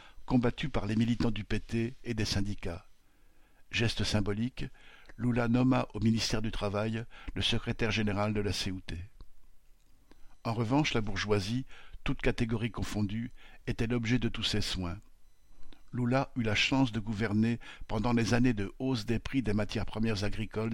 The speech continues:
et minières, dont le Brésil est un grand fournisseur. Ces secteurs bâtirent des records de profit.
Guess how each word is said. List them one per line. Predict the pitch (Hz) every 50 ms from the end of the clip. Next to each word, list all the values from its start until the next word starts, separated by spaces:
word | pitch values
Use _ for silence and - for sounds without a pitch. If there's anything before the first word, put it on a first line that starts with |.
| 98 -
et | 98
minières, | 98 92 95 95 101 104 110 113 113 - - - - - - - - - -
dont | - 113
le | 117 113
Brésil | 104 98 107 107 92 101 120 117
est | 110 - -
un | 92 92
grand | 87 87 104
fournisseur. | 101 - - 104 101 101 95 - - 85 80 85 85 - - - - - - - - - - - - - - - - - - - -
Ces | - 110
secteurs | 101 - 117 110 - - - 139 135 120
bâtirent | 110 117 110 - - - 131 113
des | 110 113
records | 101 104 110 101 - 117 107 107
de | 107
profit. | 98 - - 101 92 - - 80 78 87